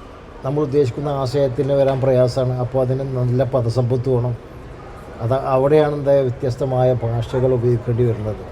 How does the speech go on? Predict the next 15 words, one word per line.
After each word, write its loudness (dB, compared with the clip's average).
ആ 0
ഒരു, 4
പിന്നെ, 2
പ്രാസം -2
ഒക്കുന്ന -2
രൂപത്തിലുള്ള 0
ഒരു 2
പദം 2
അവിടെ 4
കൊണ്ടുവരാൻ 0
സാധിക്കണം. -4
അപ്പോൾ -4
വിശാലമായ 2
പദസമ്പത്ത് -2
വേണം. 0